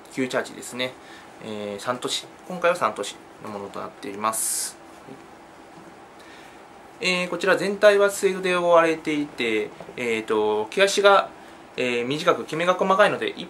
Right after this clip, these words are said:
般的に見ると、えーと、スエードではなく、まあ、牛の革でなく、えー、鹿の革を裏返しに使用したバックスキン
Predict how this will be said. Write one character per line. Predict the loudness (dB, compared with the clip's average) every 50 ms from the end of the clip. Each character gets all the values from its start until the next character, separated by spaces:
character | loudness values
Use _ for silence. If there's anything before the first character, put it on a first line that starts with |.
| 2 2
般 | 2 4
的 | 2 -2 -4 -4
に | -4
見 | -2 -2
る | -2 -2 0
と、 | 2 2 2 2 0 -4
え | -6 -2 -2 -2
ー | -2
と、 | -2 -2 -2 -2 -2
ス | -4 -6 -4 2 6
エ | 6 6
ー | 6
ド | 6 4 4 2 0 -2 0 2
で | 4 4
は | 4 2
な | 0 -4
く、 | -6 -8 -8 -8 -8 -8 -10 -6 -4
ま | -4
あ、 | -4 -4 -6 -4
牛 | 0 0 0
の | 0 -2 -4 -6 -10 -16 -20 -20 -20 -20 -20 -20 -20 -12 -2
革 | 2 4 4 4
で | 2 -2
な | -4 -6
く、 | -6 -8 -10 -10
え | -10 -10 -12 -12 -12 -10
ー、 | -8 -4 -4 -4 0
鹿 | 2 2
の | 2 2 4
革 | 6 8 8 10 10 8
を | 6
裏 | 6 2 2 2
返 | 2 0 -2
し | -4 -10
に | -12
使 | -10 -10
用 | -10
し | -10 -6
た | -4
バ | -4 -4
ッ |
ク | -4 -4 -6 -6
ス | -6 -6 -6
キ | -6 -6
ン | -6